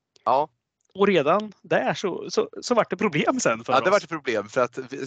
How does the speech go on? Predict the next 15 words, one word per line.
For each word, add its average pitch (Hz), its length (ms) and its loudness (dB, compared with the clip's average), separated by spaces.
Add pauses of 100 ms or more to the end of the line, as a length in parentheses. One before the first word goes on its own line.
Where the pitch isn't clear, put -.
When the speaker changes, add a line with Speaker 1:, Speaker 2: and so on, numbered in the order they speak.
Speaker 1:
tillräckligt 139 460 -4
smarta 147 680 0 (120)
för 127 140 0
att, 120 360 0
eh, 120 240 6 (360)
alltså 113 240 -4
då 139 140 -6
känns 120 340 -8
det 160 100 -10
ju 165 60 -4
ändå 120 160 -6
naturligt. 101 580 -8
Med 120 160 -4
vår, 143 580 -2
vår 151 280 -2